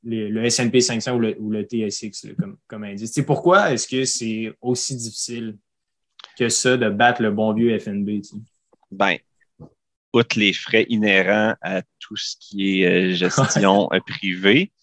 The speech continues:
Speaker 2: euh, je pense que c'est l'esprit humain et c'est pour ça qu'il y a aussi peu de, aussi bons, de très bons gestionnaires. C'est, <clears throat> puis là, c'est une hypothèse, OK ? Mais j-,
Speaker 1: Mhm.
Speaker 2: j'ai l'impression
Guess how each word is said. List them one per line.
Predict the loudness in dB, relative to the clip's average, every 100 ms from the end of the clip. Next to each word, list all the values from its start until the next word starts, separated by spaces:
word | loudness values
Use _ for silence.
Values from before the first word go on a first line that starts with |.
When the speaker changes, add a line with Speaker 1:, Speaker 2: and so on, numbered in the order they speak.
| _ _ _ -2
Speaker 2:
euh, | 2 4 4 0 -8 _ -16
je | -4 0
pense | 2 2 0 -2 -4 -4
que | 2 4 4 0 _ _ _ _ _ _ _ _ _ _
c'est | -16 -14 -6 -2
l'esprit | -2 -2 0
humain | 2 4 4
et | 2
c'est | -2
pour | -6
ça | -4 0
qu'il | 2
y |
a | 2 0 _ _ _ _ _ _ _ -12
aussi | -4 -4
peu | 0 2 4
de, | 2 0 _ _ _ _ _ -12
aussi | -8 -4 -2 -2 -6 -14 _ _ 2
bons, | 4 4
de | 0 -2
très | -2 2 2
bons | 4 4
gestionnaires. | 4 2 0 -2 2 0 0 _ _ -20 -20 _ _ _ -16
C'est, | -10 -8 0 4 4 4 _ _
<clears throat> | _ _ 0 4 4 2 -4 -8
puis | -4
là, | -4
c'est | -2 -2
une |
hypothèse, | 0 0 0 0 -2 -8
OK ? | -14 -6 -4
Mais | -2 -2 0
j-, | 0
Speaker 1:
Mhm. | 0 -2
Speaker 2:
j'ai | -2
l'impression | 0 2 2 2 2 4